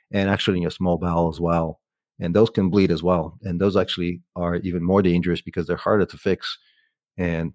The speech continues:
they're harder to find when you're actively bleeding. Um, so I wouldn't be surprised if he was bleeding somewhere else. So despite us trying for several hours to control the bleed, um,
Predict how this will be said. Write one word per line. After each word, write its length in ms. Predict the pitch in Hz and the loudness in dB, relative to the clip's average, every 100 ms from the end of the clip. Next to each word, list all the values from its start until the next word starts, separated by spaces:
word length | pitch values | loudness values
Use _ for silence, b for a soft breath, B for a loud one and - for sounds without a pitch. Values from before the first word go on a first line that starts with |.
| - | -8
they're 80 | 90 | -2
harder 260 | 92 87 | 0 0
to 80 | 87 | -2
find 440 | - 110 107 98 | 2 4 6 4
when 180 | 87 85 | 2 0
you're 140 | 85 80 | -2 -4
actively 340 | - 85 85 | -6 -8 -6
bleeding. 380 | 82 82 87 87 _ _ _ _ _ _ - | -6 -4 -4 -6 _ _ _ _ _ _ -10
Um, 540 | 107 90 85 85 85 - _ | -4 -2 -2 -4 -8 -14 _
so 200 | - 90 | -2 0
I 60 | 87 | 2
wouldn't 260 | 104 104 | 2 2
be 60 | 104 | 0
surprised 560 | - - 87 87 85 | -4 0 2 2 0
if 80 | 85 | -6
he 80 | - | -4
was 160 | 87 78 | -4 -2
bleeding 320 | 87 85 82 | -4 -4 -4
somewhere 360 | 87 80 80 | -4 -2 0
else. 300 | 82 85 - - - | 0 -2 -6 -12 -6
So 120 | 87 | -6
despite 380 | 85 - 95 90 | -4 2 4 4
us 160 | 85 | 0
trying 340 | - 85 90 85 | 0 2 2 0
for 160 | 87 | -4
several 320 | - 87 85 | -2 -2 0
hours 320 | 80 82 82 - | 0 0 -2 -6
to 240 | 80 78 - _ _ _ - | -8 -8 -10 _ _ _ -6
control 380 | 87 - 90 87 | -4 0 0 0
the 80 | |
bleed, 420 | 80 85 85 87 - _ _ _ _ _ _ - | -2 -2 -2 -2 -8 _ _ _ _ _ _ -4
um, 520 | 92 87 85 85 82 | 0 2 2 0 -2